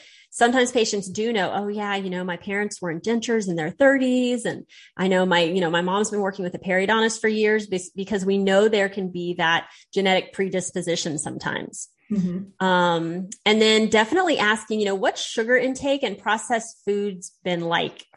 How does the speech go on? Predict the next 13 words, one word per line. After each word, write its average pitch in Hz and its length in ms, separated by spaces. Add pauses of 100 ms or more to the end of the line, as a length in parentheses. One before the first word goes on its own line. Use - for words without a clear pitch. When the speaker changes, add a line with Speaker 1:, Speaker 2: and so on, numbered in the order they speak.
Speaker 1:
for 175 80
you 165 240
lately?" 139 560 (460)
Um, 170 420
because 185 380
that 202 240
is, 196 180
has 180 340
such 220 380
a 226 60
huge 185 400
bearing, 165 580 (380)
um, 165 500